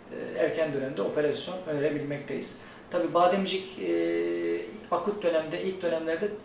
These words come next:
ilaç tedavisiyle tedavi ediliyor ama biraz önce bahsettiğim gibi olay belli bir sıklığı, belli bir, e, zararı getirdiği zaman da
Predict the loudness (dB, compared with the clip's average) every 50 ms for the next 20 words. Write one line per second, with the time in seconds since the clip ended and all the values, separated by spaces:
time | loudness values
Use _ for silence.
0 | -6 -2 0 0 0 0 -2 0 0 0 0 0 -2 -4 -4 -4 -4 -4 -4 -4
1 | -6 -4 -4 -2 -2 0 0 0 2 2 2 2 2 2 2 0 2 2 2 0
2 | 0 0 -2 -4 -4 -4 -4 -4 -2 -2 -2 0 6 6 6 6 6 2 -6 -10
3 | -16 -18 -16 -6 2 2 2 4 4 2 4 4 2 2 0 -4 -4 -4 -4 -2
4 | 0 0 2 2 2 2 2 4 4 4 4 4 4 2 2 0 -4 -6 -4 -2
5 | -2 -2 -2 -2 -2 -2 -4 -2 -2 -2 -2 -2 0 2 4 6 6 6 6 4
6 | 2 0 0 -2 -4 -4 -4 -4 -2 -2 -2 0 0 2 4 4 2